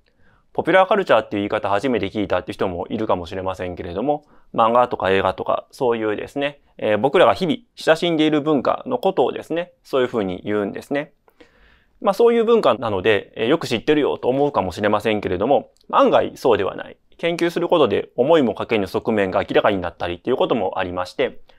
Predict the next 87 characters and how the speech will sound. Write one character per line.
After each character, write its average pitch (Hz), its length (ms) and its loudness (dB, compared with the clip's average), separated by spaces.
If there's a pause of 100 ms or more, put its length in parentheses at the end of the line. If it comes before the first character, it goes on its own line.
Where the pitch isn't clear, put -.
ま - 60 -2
あ、 - 20 0
そ 226 100 0
れ 247 80 4
が 233 220 6
研 180 220 0
究 165 140 2
の 151 200 2
面 135 160 2
白 135 160 2
さ - 120 0
で 95 100 0
あ 90 100 2
ろ 110 120 4
う 110 60 -4
と - 220 -10
い 180 100 -2
う 226 60 2
ふ 226 80 -6
う 220 80 2
に 101 240 -2
思 95 240 -6
い 90 60 -10
ま 92 120 -12
す。 - 140 -20 (1120)
で、 - 80 -4
そ - 80 0
の 226 220 2
ポ 190 120 2
ピ 170 60 0
ュ 185 40 4
ラ 175 140 8
ー - 20 -8
カ 180 100 4
ル 135 100 2
チ - 80 -2
ャ 104 60 2
ー - 20 2
の 92 80 -2
一 120 220 2
つ - 100 -14
と - 80 -2
い 95 80 0
う 95 80 -4
こ 95 120 -2
と 98 120 -2
で、 151 240 0 (100)
え 117 220 0
ー、 - 20 -4
今 185 120 4
日 165 60 6
は 95 140 2
漫 104 160 0
画 143 120 2
に 214 80 0
つ - 100 -4
い 101 80 -4
て - 200 -8
考 104 280 0
え 98 60 0
て 104 100 -4
み 101 100 -2
よ 107 140 2
う - 60 -10
と 101 180 -14
い 165 80 -2
う 214 60 2
ふ 233 80 -2
う 208 80 2
に 107 160 0
考 101 280 0
え 95 80 0
て 95 200 -4
い 95 80 -8
ま 87 100 -10
す。 - 160 -12 (880)
漫 104 220 2
画 135 100 4
が 143 220 6
ど 131 200 2
ん 240 60 4
な 247 140 2
表 220 240 6
現 135 80 2
な 92 80 0
の 95 80 -6
か - 240 -6